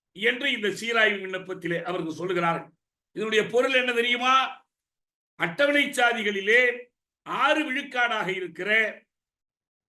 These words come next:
அருந்ததியர்களுக்கு முன்னுரிமை அடிப்படையில் மூணு விழுக்காடு ஒதுக்கி கொடுத்தால், அந்த மூணு விழுக்காட்டுக்கு மேலும் இவர்கள் பெற்று பெற்று எந்த அளவுக்கு வந்துவிட முடியும் என்றால்,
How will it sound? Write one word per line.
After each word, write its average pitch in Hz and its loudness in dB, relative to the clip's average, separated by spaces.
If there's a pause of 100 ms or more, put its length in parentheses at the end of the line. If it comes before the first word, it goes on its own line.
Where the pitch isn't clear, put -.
(960)
அருந்ததியர்களுக்கு 233 -2
முன்னுரிமை 311 -2
அடிப்படையில் 226 -2
மூணு 262 -10
விழுக்காடு 220 -2
ஒதுக்கி 196 -6
கொடுத்தால், 170 0 (600)
அந்த 214 -2
மூணு 294 2
விழுக்காட்டுக்கு 311 2
மேலும் 311 4
இவர்கள் 240 0
பெற்று 226 -4
பெற்று 202 2 (300)
எந்த 226 2
அளவுக்கு 269 2
வந்துவிட 233 0
முடியும் 240 0
என்றால், 190 0